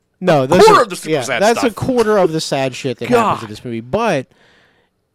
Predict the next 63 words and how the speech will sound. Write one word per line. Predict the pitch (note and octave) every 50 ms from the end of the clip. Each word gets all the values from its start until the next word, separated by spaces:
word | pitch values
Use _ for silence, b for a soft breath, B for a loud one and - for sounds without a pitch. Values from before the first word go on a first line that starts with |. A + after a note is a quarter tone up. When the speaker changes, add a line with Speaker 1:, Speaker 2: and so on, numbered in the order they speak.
| _ _
Speaker 1:
if | - F3+ F3 C3+ D3+
you, | E3 A3 C4 C#4+ C#4+ C4+ B3
if | F3+ F3+ F3 -
you | F#3 A3+ B3+ C4 A#3 F#3
actually | E3+ E3 F3+ F3+ - F#3 F3+
take, | E3+ - E3 C#3
'cause | E3 E3 D#3+
this | D#3 G3
movie's | A3+ A#3+ A#3+ A3+
a | A3+
little | G#3+ G3+
bit | G#3 G3+
long. | D3 C3+ B2+ B2 A#2+ A#2+ A#2+ A#2+
It's | C#3 C3+
about | D3+ F3+ F#3 F3+
two | - F3+ E3
fifteen, | - E3+ D3 - - D#3+ C3+ B2+ B2+ -
Speaker 2:
Yeah, | C#3 A#2+
yeah. | G2+ G#2
Speaker 1:
two | F#2+
twenty. | B2 A#2 A2 A2 A#2 A#2 -
Speaker 2:
Mm-hmm. | G2+ G#2 G#2+ A2 - - _ _ _ -
Speaker 1:
Um, | D#3+ D3 C#3+ C3+ C3 B2 B2 B2+ B2+ -
if | E3+ E3+ D3+ C3
you | D#3+ G3 A3+ A3
sit | - - B3+ A#3 F3
down | F3 F3 E3+ E3
and | D3+
actually | D3 D3 D#3 - D3+ C3+
watch | B2+ A#2+ A#2+ A#2+ -
this | C3 A#2 -
movie, | C3+ B2 A2+ A#2 A#2 C#3+
it | C#3+
is | C#3+
very, | C3+ B2+ B2 A#2+ C#3+ C3+ C3 B2+ B2+ B2
very | A2 A#2 A2 G#2 G2+
good. | F#2 G2+ G#2 F#2+ F#2+ F#2
Speaker 2:
It | F#2 F2+
is. | E2+ E2 C#2 - - b b b b
Speaker 1:
And | C#3+ C#3+ C#3+ C#3 C3+ C3+
it | D3 D3+
is | D#3 D#3+ D3
good | C3 - F#3 F#3 D#3
from | - F#3 F3+
start | - - E3+ D3 C3+ -
to | C3
finish. | - - D#3 E3 F3+ F#3+ F3 - - -
And, | C3 C3 C3 C3
like, | B2 A#2+ A#2+ A2+ -
it | C#3+ C3
has | C#3+ D3+ C3+ B2 A#2+
ups | C#3 D3+ F3+ F#3 - - -
and | D#3 C3+
it | B2
has | C#3 B2+ A#2 A2+ A#2
downs. | A2 A#2 A#2 C3 C#3 C#3 C3+
And | B2 C3
listen, | D3 C#3 - C#3
the | B2 B2
downs | A#2+ C3+ D#3 F#3 F#3 E3
are | F3 D#3
really | C#3+ D3 D3 C3 C3+ C3
down. | A#2 A2+ G2+ G#2 G2 F#2+ -